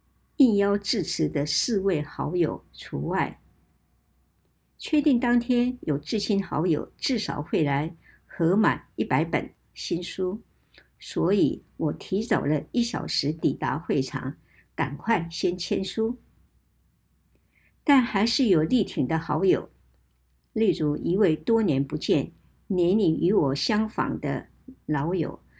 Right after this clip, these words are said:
隔天从line传来了讯息。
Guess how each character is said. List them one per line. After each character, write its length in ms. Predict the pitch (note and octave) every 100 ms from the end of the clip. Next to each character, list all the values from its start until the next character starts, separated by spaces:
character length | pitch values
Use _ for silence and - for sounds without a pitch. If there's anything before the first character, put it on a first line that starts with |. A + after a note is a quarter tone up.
| - _
隔 220 | - E3+ G3
天 420 | A3+ G#3+ A3+ A#3 _ _ _
从 320 | - F3+ E3+ G#3
line 340 | A3 F3+ C3+
传 320 | C3+ D#3+ E3
来 160 | G3+ D#3
了 120 | D#3
讯 320 | D#3+ - F3
息。 360 | C#3 - -